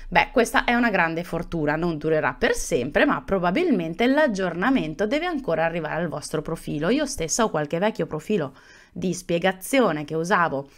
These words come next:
eh, semplicemente per i video, che ancora non ha limitazioni con la condivisione dei file, quindi continuo a lavorare normalmente.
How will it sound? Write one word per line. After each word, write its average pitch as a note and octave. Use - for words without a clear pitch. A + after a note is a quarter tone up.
eh, D3+
semplicemente F3+
per D#4
i G#4
video, F3
che -
ancora G#3
non E4
ha D#3+
limitazioni G3+
con G#3+
la E3+
condivisione D#3
dei D3
file, -
quindi B3
continuo G#3
a -
lavorare D#3
normalmente. D3